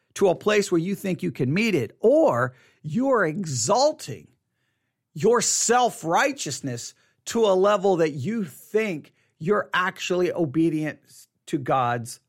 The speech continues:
word, which means you are deluded and you're gonna become arrogant and prideful, and it's gonna have major negative spiritual side effects in your life. Probably gonna end up becoming an arrogant, condemning,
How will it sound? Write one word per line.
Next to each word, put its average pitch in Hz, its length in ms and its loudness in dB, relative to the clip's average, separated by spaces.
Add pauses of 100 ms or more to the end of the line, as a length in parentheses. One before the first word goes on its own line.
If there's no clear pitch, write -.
(140)
word, 127 380 -6 (240)
which - 220 -6
means 160 300 -4
you 180 180 -8
are 156 100 -4
deluded 185 800 0
and 156 160 -4
you're 160 80 -4
gonna 147 160 -6
become 139 360 -10
arrogant 180 640 0
and 135 160 -4
prideful, 147 480 -2
and 131 160 -6
it's 123 140 -14
gonna 127 160 -4
have 117 200 -4
major 131 540 -4
negative 117 420 -10
spiritual 117 760 -8
side - 320 -6
effects - 340 -18 (340)
in 143 160 0
your 113 140 -2
life. - 340 -10 (520)
Probably 180 260 2
gonna 151 220 -4
end 147 200 -4
up 151 120 0
becoming 135 340 -4
an 127 140 -8
arrogant, 156 560 -2 (400)
condemning, 151 800 -2